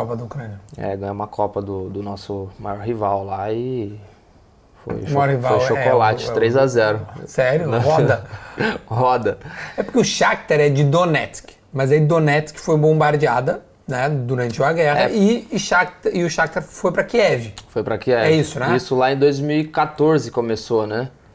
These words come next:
Speaker 2: Dois mil e quatorze que começou lá na região e tal, e quando o Shakhtar
Speaker 1: Vai pra Kiev.
Speaker 2: vai pra Kiev.
Speaker 1: Aí vira o Dinamo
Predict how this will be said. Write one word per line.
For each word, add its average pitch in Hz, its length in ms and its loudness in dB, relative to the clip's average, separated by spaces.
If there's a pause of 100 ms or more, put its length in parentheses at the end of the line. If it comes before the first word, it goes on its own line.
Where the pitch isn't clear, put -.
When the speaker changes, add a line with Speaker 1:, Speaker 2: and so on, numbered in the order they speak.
(240)
Speaker 2:
Dois - 140 -12
mil 104 100 -6
e - 20 -6
quatorze 110 500 0
que - 80 -20
começou 113 580 0
lá 107 240 4
na 107 100 -2
região 107 680 0
e 110 60 -4
tal, 123 440 0
e 127 140 -2
quando 123 340 -8
o 120 60 -4
Shakhtar 120 440 -4 (340)
Speaker 1:
Vai 135 240 -2
pra - 140 -2
Kiev. 113 360 -2
Speaker 2:
vai 104 160 -2
pra 107 180 -4
Kiev. 120 280 0
Speaker 1:
Aí 135 120 2
vira 143 220 0
o 147 40 6
Dinamo 151 640 2